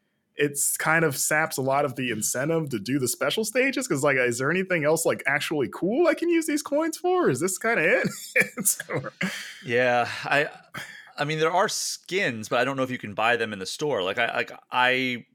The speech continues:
Speaker 2: have been playing a little bit on P S five. Like, we, we should also mention, since this is a Nintendo podcast, neither of us have tried the Switch version.
Speaker 1: No.
Speaker 2: Only PlayStation five codes are available to us pre-launch. Um, I do plan on playing it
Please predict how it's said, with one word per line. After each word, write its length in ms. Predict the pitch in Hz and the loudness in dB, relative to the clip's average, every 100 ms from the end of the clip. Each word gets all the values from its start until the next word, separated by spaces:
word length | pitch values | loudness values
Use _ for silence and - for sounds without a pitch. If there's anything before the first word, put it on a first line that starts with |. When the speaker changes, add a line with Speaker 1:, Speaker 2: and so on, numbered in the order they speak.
| - | -10
Speaker 2:
have 140 | 120 | -8
been 100 | 104 | -6
playing 240 | 101 120 104 | -2 0 0
a 60 | |
little 200 | 101 113 | -2 -2
bit 120 | 117 | 0
on 120 | 104 98 | -2 -2
P 140 | 127 | -2
S 160 | 101 - | -2 0
five. 400 | 120 117 101 92 | 0 2 2 0
Like, 140 | 101 | -2
we, 80 | 131 | -4
we 120 | 135 | -4
should 160 | 139 190 | 0 4
also 260 | 143 135 127 | 4 2 -2
mention, 320 | 117 110 104 | -2 -4 -8
since 160 | - | -12
this 100 | 104 | -12
is 40 | 98 | -10
a 60 | |
Nintendo 420 | 95 95 107 101 95 | -10 -8 -4 -4 -2
podcast, 480 | 104 101 110 104 | 0 0 -2 -2
neither 280 | 117 143 143 | 2 2 4
of 60 | 123 | 0
us 100 | 113 | -2
have 120 | 110 | -6
tried 400 | - 110 101 92 | -2 0 2 0
the 60 | - | -8
Switch 300 | - 101 - | -6 -8 -6
version. 520 | 90 85 90 87 87 _ - - - | -6 -4 -6 -10 -12 _ -20 -12 -6
Speaker 1:
No. 140 | 92 - | -2 0
Speaker 2:
Only 480 | 135 139 131 123 120 | 2 2 0 0 -2
PlayStation 440 | 131 120 131 - 110 | -2 0 -2 -6 0
five 320 | 107 104 - | 2 2 0
codes 340 | 110 101 92 - - | 0 0 -2 -8 -4
are 220 | 101 98 | -2 0
available 560 | - 92 101 98 98 95 - | -2 0 0 0 -2 -8 -6
to 160 | 101 | -4
us 100 | 92 | -6
pre-launch. 800 | - - 113 98 90 90 - - - - | -8 -8 -4 -2 -2 -4 -8 -8 -6 -4
Um, 260 | 92 92 | -2 0
I 80 | 110 | 0
do 180 | 110 127 | 0 -2
plan 280 | - 117 110 | 0 0 0
on 120 | 101 | -2
playing 440 | - 107 104 98 | 0 0 0 -2
it 160 | 98 | -4